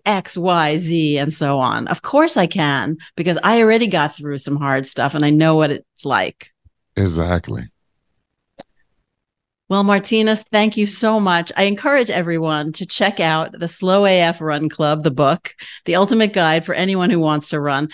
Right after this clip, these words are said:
Speaker 1: And if you want to run, it's amazing. And even if you want to do other activities, I think it's amazing too. There's so much to glean from there for non-traditional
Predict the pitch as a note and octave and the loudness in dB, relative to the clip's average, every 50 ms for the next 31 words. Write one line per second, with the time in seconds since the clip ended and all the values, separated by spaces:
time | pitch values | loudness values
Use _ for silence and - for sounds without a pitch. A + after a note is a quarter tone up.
0 | - - - - - G3+ F#3+ F#3 F3+ - _ _ - A3+ G3+ A3+ A3+ A3 G#3 A3 | -12 -18 -12 -6 -4 -2 -2 -2 -6 -10 _ _ -4 -2 0 0 0 0 2 2
1 | A#3+ B3 A3+ G#3 F#3+ G3 G3 F#3 E3+ E3+ - D#3+ - E3+ E3 D#3+ D#3 D#3 D3+ D3+ | 2 4 4 4 4 4 4 2 2 0 -2 -4 -4 -2 0 0 2 0 0 0
2 | D#3 D3+ D3+ D#3 - F3 G3 G#3+ A3+ A3+ A3+ A#3+ A#3+ - - G#3+ G#3+ - - - | 2 0 0 2 2 4 4 4 4 4 4 2 2 2 2 0 0 -2 -8 -20
3 | _ _ _ _ _ _ _ - G3 G#3+ G3+ G#3 G#3+ G#3+ G#3 G3 G#3 G3 - F#3+ | _ _ _ _ _ _ _ -4 -2 -2 0 0 0 0 0 0 -2 -2 -2 -2
4 | A3 A3+ G#3+ G3 F3+ E3+ - - F#3+ F#3 E3 D#3+ E3 D#3+ D#3+ - - F3+ - G3 | 0 2 2 0 0 -2 -4 -4 -4 -4 -2 -2 -2 -2 -2 -2 -4 -2 0 2
5 | F#3+ F3+ F3+ - F#3 F3 E3+ D#3+ D#3+ D#3 D#3+ D3+ D3 - E3 D#3 D3+ D#3 D#3 D3 | 0 0 0 0 2 4 4 4 4 4 2 0 0 2 2 2 4 2 2 0
6 | - E3+ E3+ E3+ E3 D#3 - F3+ D#3+ D3 D#3+ D#3+ D#3+ D#3 D#3 D#3 D#3 D#3 - D#3 | 2 2 2 2 2 2 2 0 0 2 2 4 6 6 6 6 4 4 4 4
7 | D#3 D3+ D3+ D3 C#3 C#3 C#3 D3 D3+ - - - - - - - - _ - F3+ | 4 4 4 2 2 2 0 0 -2 -4 -10 -18 -20 -20 -20 -20 -20 _ -2 0
8 | F3 E3+ E3 E3 E3 F3 G3+ A3+ A3 - B3 A3 G3 G#3+ G#3+ - A#3 A3 G#3+ G#3 | 0 2 4 4 4 4 2 2 0 0 0 0 2 0 0 0 0 0 2 2
9 | G3+ G3+ G3+ G#3 A3+ B3 | 2 2 0 -2 -4 -8